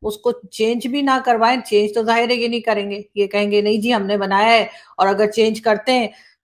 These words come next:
तो, अ, इन-, इनका सर झुक जाएगा कि जी, हमने इंडिया की बात मान ली।" अ, इंडिया ये कर सकता था कि इस किस्म की कुछ भी मैप जो है वो आप अपनी बातचीत के दौरान नहीं दिखा सकते। अ, वो शायद, अ, मामला थोड़ा सा,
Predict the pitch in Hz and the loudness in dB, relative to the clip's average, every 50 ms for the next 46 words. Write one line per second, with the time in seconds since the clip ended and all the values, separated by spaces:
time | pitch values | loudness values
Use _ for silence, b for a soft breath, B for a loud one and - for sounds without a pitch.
0 | _ - 233 226 220 214 208 208 202 196 196 202 190 - 214 220 226 220 220 220 | _ 4 6 8 8 8 8 8 8 8 6 4 2 0 0 -2 -2 -2 0 0
1 | 233 226 220 214 247 262 262 - 262 262 262 254 240 202 262 226 208 247 247 240 | 2 2 4 4 4 4 6 6 4 6 6 4 2 0 -2 0 2 4 6 6
2 | 233 233 240 226 240 220 208 226 233 233 208 208 208 220 220 214 208 208 214 214 | 6 4 2 0 0 0 0 0 0 0 0 0 0 0 0 2 2 2 2 2
3 | - 220 208 208 196 202 - 208 190 185 175 180 196 202 b b b b b b | 0 2 2 2 2 2 -2 -4 -4 -4 -2 -4 -6 -8 b b b b b b
4 | b - 214 220 208 - 214 226 233 233 254 247 247 233 226 233 233 254 254 254 | b 2 4 4 4 4 4 0 2 4 4 4 4 4 2 2 2 0 0 2
5 | 269 247 - 240 233 220 254 233 214 233 220 220 214 220 220 - 233 226 247 226 | 0 -2 0 0 0 2 0 0 2 2 2 2 2 0 -2 -4 -4 -2 -2 -2
6 | 226 220 220 233 214 214 233 220 220 226 208 190 214 247 254 262 240 214 208 208 | -2 -2 -4 -6 -4 0 0 0 0 -2 -6 -4 -2 -2 0 2 2 0 0 2
7 | 208 208 202 208 196 208 226 220 220 214 214 233 226 214 196 196 - 202 208 - | 4 4 4 4 4 0 0 2 2 2 4 4 6 6 6 4 2 -2 -4 -2
8 | 202 202 202 196 190 190 - 208 208 - 208 208 202 190 196 196 202 196 202 208 | -4 0 0 0 0 0 -4 -10 -6 -4 -2 0 2 2 2 0 0 -2 0 0
9 | 202 185 185 - 180 165 165 - - _ _ - 175 _ _ _ _ _ _ _ | 0 0 0 0 -2 -2 -2 -6 -18 _ _ -20 -20 _ _ _ _ _ _ _
10 | _ 180 214 214 208 202 185 165 196 202 226 247 285 285 294 - 277 240 247 233 | _ 6 8 8 8 8 6 2 -4 2 4 4 4 4 4 6 8 8 8 6
11 | 208 208 233 233 220 220 214 208 208 202 202 196 196 220 214 220 214 196 190 196 | 4 4 4 6 6 6 4 4 4 2 2 4 2 0 0 2 0 2 2 2
12 | 208 208 - 220 208 | 0 2 4 4 6